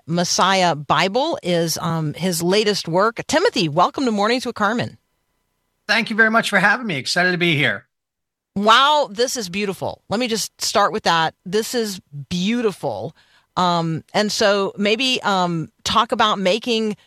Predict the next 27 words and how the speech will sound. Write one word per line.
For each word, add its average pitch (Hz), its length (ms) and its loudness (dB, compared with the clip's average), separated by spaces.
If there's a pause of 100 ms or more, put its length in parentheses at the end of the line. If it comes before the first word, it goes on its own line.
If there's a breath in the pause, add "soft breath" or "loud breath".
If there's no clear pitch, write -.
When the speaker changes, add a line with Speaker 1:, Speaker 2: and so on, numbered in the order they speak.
(120)
Speaker 1:
the 185 80 -2
truth 214 560 -4
beautiful 214 640 -2
and, 160 260 -2 (360 soft breath)
you 190 80 0
know, 180 100 4
what 220 220 4
it, 285 120 0
what 240 140 0
it 311 80 0
actually 262 400 0
looks 185 480 -2
like 170 440 0
to 180 580 0
see 233 340 -2
Jesus 214 540 -2
revealed 196 420 -2
in 170 100 -2
all 196 360 0
sixty-six 196 560 -4
books 202 240 -4
of 175 80 -4
the 170 80 -2
Bible 185 480 2
in 175 180 -2
these 170 280 -4
individual 214 1000 0